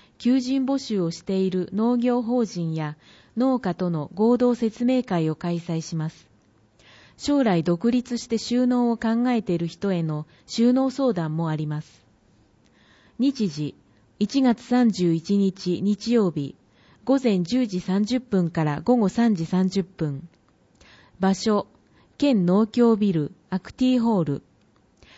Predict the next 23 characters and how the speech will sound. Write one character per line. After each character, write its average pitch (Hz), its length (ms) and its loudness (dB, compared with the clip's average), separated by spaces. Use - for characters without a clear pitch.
長 226 320 8
野 269 120 8
市 165 400 -2
大 233 360 6
字 160 160 2
南 202 380 4
長 208 280 4
野 151 240 -2
北 233 300 4
井 - 20 6
指 226 300 2
導 202 120 4
町、 156 360 -6
一 262 340 4
一 226 220 2
七 190 260 4
七 208 260 2
の 151 140 -4
三。 170 380 -2
費 285 160 2
用、 175 360 2
無 185 160 2
料。 185 360 4